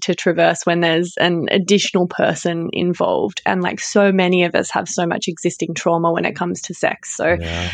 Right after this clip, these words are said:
Speaker 1: yeah, it's definitely, it's advanced, in my opinion. <laughs>
Speaker 2: I,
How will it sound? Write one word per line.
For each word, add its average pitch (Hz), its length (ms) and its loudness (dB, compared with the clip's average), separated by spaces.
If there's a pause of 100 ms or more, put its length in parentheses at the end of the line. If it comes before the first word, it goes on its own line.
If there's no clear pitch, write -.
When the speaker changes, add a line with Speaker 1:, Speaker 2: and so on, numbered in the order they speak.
(240)
Speaker 1:
yeah, 202 460 4
it's - 180 -2
definitely, 180 840 2 (240)
it's 220 160 2
advanced, - 520 -4 (140)
in 208 140 4
my - 80 2
opinion. - 600 -4
<laughs> - 60 -8 (1120)
Speaker 2:
I, - 140 2